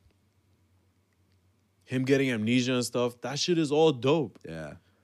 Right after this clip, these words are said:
Speaker 1: It's
Speaker 2: And then,
Speaker 1: all
Speaker 2: and
Speaker 1: dope.
Speaker 2: then, and then Peter going so much through, like, the stress that, like, it's causing, like, friction between, like, him and, and M J.
Speaker 1: Yep.
Speaker 2: 'Cause they were, they start off in a good place.
Speaker 1: And then it, and then it gets rocky.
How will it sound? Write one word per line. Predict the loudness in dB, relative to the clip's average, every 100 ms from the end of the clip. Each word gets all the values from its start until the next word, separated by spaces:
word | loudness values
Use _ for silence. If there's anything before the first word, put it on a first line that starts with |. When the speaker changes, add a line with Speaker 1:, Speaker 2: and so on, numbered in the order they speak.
| _ -6
Speaker 1:
It's | -2
Speaker 2:
And | 0
then, | 0
Speaker 1:
all | 2
Speaker 2:
and | 2
Speaker 1:
dope. | 4 2
Speaker 2:
then, | 0
and | -6
then | -6 -6
Peter | -4 -2
going | -2 -2 -2 -2 -4 -12
so | -12 -4 -2
much | -2 -4
through, | -4 -2
like, | -2 -6 -8
the | -10
stress | -6 -4 -4 -4 -10 -14 _ _ -20 _ _ _
that, | -4 -2
like, | 0 -4 -6
it's | -8 -8
causing, | -4 -2 -2 -2
like, | -4 -8
friction | -4 -4 -2 -4 -2
between, | -4 -4 -4 -4 -4
like, | -8 -10
him | -8 -6
and, | -4 -6 -8 -10 -14 _ _ -16
and | -12 -12
M | -6 -4
J. | 0 2 2
Speaker 1:
Yep. | -2 -4 -6 -6 _ _ _ _ _ _ _
Speaker 2:
'Cause | -4 4
they | 6
were, | 6
they | 4 -2
start | 0 2 4
off | 4 2
in | 0
a | -2
good | -4
place. | -2 -2 -2 -2 -6 -14 _
Speaker 1:
And | -10 -4
then | -4
it, | -4 -4
and | -6 -8
then | -6
it | -4
gets | -4 -4
rocky. | -4 -4 -8 -14